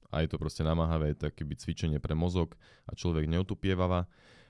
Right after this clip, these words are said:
Ehm, šiestý bod, ehm, bol kariérny rast, že človek vie ísť proste hore, je tam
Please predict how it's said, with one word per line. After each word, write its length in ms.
Ehm, 400
šiestý 400
bod, 240
ehm, 480
bol 560
kariérny 560
rast, 320
že 140
človek 420
vie 240
ísť 160
proste 320
hore, 240
je 80
tam 240